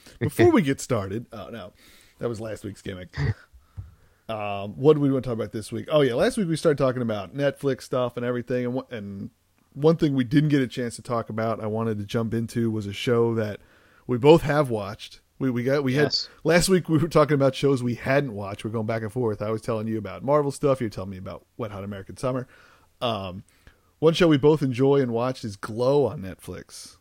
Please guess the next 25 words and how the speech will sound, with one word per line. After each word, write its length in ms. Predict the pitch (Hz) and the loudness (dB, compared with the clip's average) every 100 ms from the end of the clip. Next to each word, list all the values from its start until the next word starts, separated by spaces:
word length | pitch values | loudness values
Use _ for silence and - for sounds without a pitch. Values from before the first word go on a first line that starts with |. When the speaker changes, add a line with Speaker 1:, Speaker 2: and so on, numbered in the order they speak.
| _ _ _ _ | _ _ _ _
Speaker 2:
Yes, 260 | 135 120 110 | 0 2 4
that 240 | 127 180 | 4 6
was, 300 | 285 320 240 | 6 6 4
like, 260 | 226 233 220 | 4 2 4
a 80 | 196 | 2
surprise 640 | - 160 - 185 196 185 | 2 0 4 4 6 4
hit. 440 | - - 214 - - _ _ _ _ - | 0 2 4 4 -4 _ _ _ _ -8
I 100 | 131 | 0
Speaker 1:
Yeah. 40 | |
Speaker 2:
don't 160 | 180 220 | 2 4
think 160 | 240 226 | 2 6
anyone 360 | 214 208 202 | 8 10 10
was 160 | 185 139 | 8 6
really 440 | 160 175 165 165 - _ _ _ _ _ _ _ _ _ _ _ _ _ _ _ _ | 6 6 6 4 0 _ _ _ _ _ _ _ _ _ _ _ _ _ _ _ _
gonna 240 | 165 165 143 | 4 6 6
see 260 | - 170 | 4 6
that 220 | 147 135 - | 6 4 4
thing 180 | 143 131 | 2 4
take 320 | 135 131 127 | 4 4 4
off 240 | 135 120 | 4 2
as 120 | 98 | 0
well 240 | 92 104 113 | 2 4 4
as 100 | 104 | 2
it 120 | 92 | 0
did. 340 | 110 127 - | 0 0 0